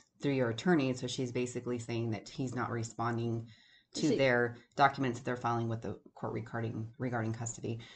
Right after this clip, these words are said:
Speaker 1: But, you know, didn't she just pass the baby bar? Maybe she just, is she representing herself?
Speaker 2: Oh my
Speaker 1: <laughs>
Speaker 2: gosh. Yeah. So, um,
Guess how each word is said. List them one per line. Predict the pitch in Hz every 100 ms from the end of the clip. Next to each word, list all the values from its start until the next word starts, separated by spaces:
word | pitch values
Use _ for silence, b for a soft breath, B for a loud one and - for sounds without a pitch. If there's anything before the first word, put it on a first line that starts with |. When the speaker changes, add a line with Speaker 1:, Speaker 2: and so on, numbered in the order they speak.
| B
Speaker 1:
But, | - -
you | 190
know, | 147
didn't | 151 147
she | -
just | 139 127
pass | 139 -
the | 135
baby | 131 131 131
bar? | 113 117 160
Maybe | 135 120
she | 120 123
just, | 131 -
is | 135
she | - 127
representing | 123 120 131 123 120
herself? | 131 147 - - - - - - -
Speaker 2:
Oh | 190 208
my | 165
Speaker 1:
<laughs> | 139 - 156
Speaker 2:
gosh. | 175 - - -
Yeah. | 175 185 - -
So, | - - 247 - - - B B 240 247 -
um, | 202 185 175 175